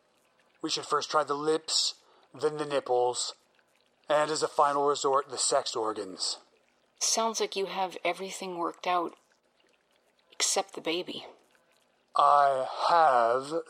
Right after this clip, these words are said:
Speaker 1: that part figured out already. I happen to know that there are some wet nurses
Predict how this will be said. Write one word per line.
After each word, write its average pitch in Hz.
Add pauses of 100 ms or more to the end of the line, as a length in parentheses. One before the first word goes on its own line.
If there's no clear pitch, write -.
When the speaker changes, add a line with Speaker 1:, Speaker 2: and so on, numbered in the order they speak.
(120)
Speaker 1:
that 127
part 131
figured 135
out 120
already. 135 (1160)
I 139 (140)
happen 175
to 156
know 139 (500)
that 156
there 165
are 143
some 139
wet 139
nurses 147